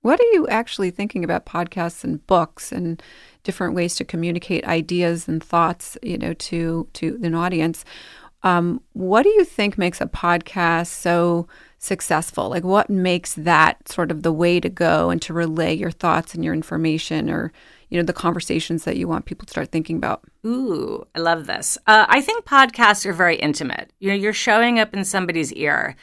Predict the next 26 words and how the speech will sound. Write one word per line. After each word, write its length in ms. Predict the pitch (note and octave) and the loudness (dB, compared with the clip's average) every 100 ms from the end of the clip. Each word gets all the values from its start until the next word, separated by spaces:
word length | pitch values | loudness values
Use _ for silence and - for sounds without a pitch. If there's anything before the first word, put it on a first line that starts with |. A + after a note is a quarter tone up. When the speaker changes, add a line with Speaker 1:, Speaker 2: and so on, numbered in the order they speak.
| - _ - | -20 _ 0
Speaker 2:
And 200 | F#3 G3 | 4 4
if 120 | G3+ | 2
you're 100 | A3 | 0
doing 240 | G#3 C4 C4+ | 4 4 4
it 140 | G#3 | 4
well, 500 | F#3 E3+ E3+ E3 - | 6 8 8 6 0
the 600 | E3 F3 E3 D#3+ D#3 D#3 | 0 2 4 4 4 0
listener 640 | F3+ F#3+ G#3 F#3+ F3 E3 | -2 -4 -2 2 4 4
who's 260 | D#3+ F3+ D#3+ | 2 -2 -4
hearing 300 | G3 F#3 F3 | -4 -2 -2
you 100 | F3 | -2
and 80 | E3+ | 2
I 100 | D#3+ | 2
talk 320 | D#3+ G#3+ G#3 | 2 0 2
right 180 | F#3 - | 0 2
now 360 | D#3 D3+ D#3 | 4 6 4
feels 380 | - - F#3 F3 | 0 -2 0 0
that 140 | E3+ D#3+ | -2 -2
we're, 200 | E3+ - | 0 -2
we're 120 | F3 | -4
speaking 400 | - F#3+ F#3+ F3 | -8 -8 -8 -6
to 180 | D3+ C4+ | -4 -2
them, 240 | B3+ - | 0 0
because 240 | C3+ D#3 D#3+ | 0 -6 -6
we 140 | D#3+ | 2
are. 340 | - G3+ - | 6 6 6